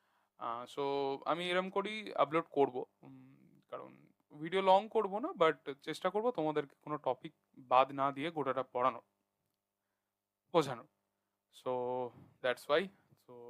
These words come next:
today's topic is discovery of chromosome, as আমি বললাম আগেই। So, দেখো, chromosome was first discovered by eighteen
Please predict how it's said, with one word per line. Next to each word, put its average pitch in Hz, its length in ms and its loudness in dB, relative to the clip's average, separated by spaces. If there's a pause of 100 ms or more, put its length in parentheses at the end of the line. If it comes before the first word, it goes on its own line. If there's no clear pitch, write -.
(160)
today's 208 340 -2
topic 180 260 0
is 180 60 -14 (100)
discovery 143 380 -8
of 143 100 -8
chromosome, 127 420 -8 (280)
as 117 80 -16 (260)
আমি 120 140 -20 (120)
বললাম 127 340 -6
আগেই। 143 180 -10 (540)
So, - 140 -10
দেখো, 127 220 2
chromosome 214 500 0
was 226 100 -2 (100)
first 156 260 8
discovered 160 400 -4
by 160 140 4
eighteen 147 200 -12